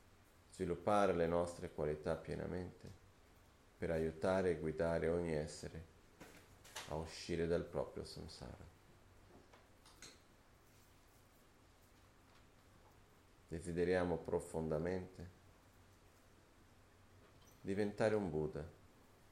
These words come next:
sviluppare le nostre qualità al loro massimo potenziale, eliminando così ogni veleno mentale, per poter così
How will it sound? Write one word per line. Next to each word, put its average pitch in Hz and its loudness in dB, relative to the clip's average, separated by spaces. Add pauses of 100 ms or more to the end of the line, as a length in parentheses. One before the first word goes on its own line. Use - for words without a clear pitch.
(580)
sviluppare 85 2
le 76 4
nostre 78 -2
qualità 76 -2
al 82 4
loro 76 2
massimo 80 -2
potenziale, 87 -4 (960)
eliminando 92 2
così 87 -4
ogni 98 0
veleno 87 0
mentale, 85 -8 (2000)
per 82 -2
poter 85 -2
così 87 -6